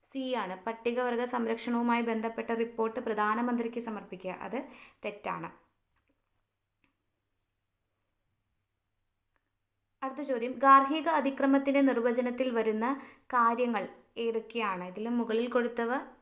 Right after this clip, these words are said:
എല്ലാമാണ്. മാനസികവും ശാരീരികവുമായി പരാതിക്കാരിയെ, ആ, പരാതിക്കാരി അയാളിനെ ഉപദ്രവിക്കുക, സ്ത്രീധനം നേടുന്നതിന് പരാതിക്കാരിയുടെ ബന്ധുവിനെ ശല്യം ചെയ്യുക, സാമ്പത്തിക ചൂഷണം. ഇതെല്ലാം എന്തിൽ വരും?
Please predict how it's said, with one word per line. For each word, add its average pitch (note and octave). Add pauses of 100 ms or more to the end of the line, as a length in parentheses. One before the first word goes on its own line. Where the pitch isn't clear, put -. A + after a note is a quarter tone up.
(160)
എല്ലാമാണ്. G#3+
മാനസികവും G#3
ശാരീരികവുമായി A3+ (140)
പരാതിക്കാരിയെ, A3 (500)
ആ, G#3
പരാതിക്കാരി A3
അയാളിനെ A3
ഉപദ്രവിക്കുക, G#3+
സ്ത്രീധനം A3+
നേടുന്നതിന് A3+
പരാതിക്കാരിയുടെ C4
ബന്ധുവിനെ A#3
ശല്യം A3
ചെയ്യുക, A3+
സാമ്പത്തിക A3
ചൂഷണം. G3+
ഇതെല്ലാം G#3
എന്തിൽ G#3
വരും? G3